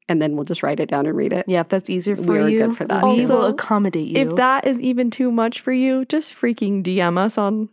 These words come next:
Speaker 3: social media.
Speaker 1: That is very true as well.
Speaker 3: Comment it on one of our, someone commented that they wanted to know what their dream meant, and we responded with an interpretation. So
Speaker 2: Yes, we did. We are
Speaker 3: you can
Speaker 2: here
Speaker 3: do
Speaker 2: to
Speaker 3: that
Speaker 2: please
Speaker 3: too.
Speaker 2: you.
Speaker 1: How did I miss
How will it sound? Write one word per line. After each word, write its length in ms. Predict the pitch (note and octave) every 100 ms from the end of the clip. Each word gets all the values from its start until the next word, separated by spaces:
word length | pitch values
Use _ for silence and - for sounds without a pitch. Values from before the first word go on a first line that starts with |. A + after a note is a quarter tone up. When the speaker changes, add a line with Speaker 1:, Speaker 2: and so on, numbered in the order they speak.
| - -
Speaker 3:
social 380 | A3 G#3 G#3 F#3+
media. 300 | E3+ F3+ F#3
Speaker 1:
That 180 | G#3+ E3
is 160 | E3
very 220 | - C#3+ C#3+
true 240 | - -
as 180 | D3 -
well. 100 | -
Speaker 3:
Comment 360 | B3+ A#3+ A#3+
it 100 | B3+
on 200 | A#3+ A#3 A3
one 100 | G#3+
of 80 |
our, 220 | G3+ G3+ -
someone 380 | - A#3 D4+ C4+
commented 560 | A3+ F#3+ F#3+ G3 F3+ F#3+
that 160 | F3+ F3+
they 120 | F3+
wanted 280 | E3 E3 F3
to 80 | F3
know 100 | E3
what 120 | E3+
their 120 | E3
dream 280 | E3 D#3+ F3+
meant, 180 | G#3 G3+
and 120 | G#3
we 120 | C#4
responded 460 | C4+ C4 C4 B3+ A3+
with 160 | A3+
an 80 | A3+
interpretation. 840 | G#3+ A3 G#3 A3+ A#3 A3 E3 F#3 G3
So 200 | - F#3+
Speaker 2:
Yes, 280 | C4+ C#4+ -
we 140 | B3
did. 360 | A#3 G3+ D#3+ E3 _ _ _ _ _ _ _ F3+
We 100 | G#3
are 80 |
Speaker 3:
you 80 | A3
can 100 | C4+
Speaker 2:
here 80 | C4
Speaker 3:
do 80 | A3+
Speaker 2:
to 40 | B3
Speaker 3:
that 120 | A#3
Speaker 2:
please 300 | C#4 C#4 A#3+
Speaker 3:
too. 80 | A#3
Speaker 2:
you. 360 | B3 F#3+ F3+ -
Speaker 1:
How 260 | - A3+
did 180 | C4+ G4+
I 120 | D#4
miss 260 | B3 G#3+